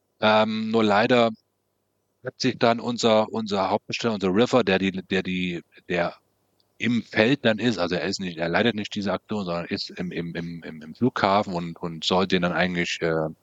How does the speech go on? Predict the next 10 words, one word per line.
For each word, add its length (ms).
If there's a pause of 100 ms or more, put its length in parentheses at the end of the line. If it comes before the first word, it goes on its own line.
(800)
äh, 500
dingfest 560
machen, 440
äh, 160
verheddert 680
sich 100
da 120
so 120
ein 100
bisschen. 600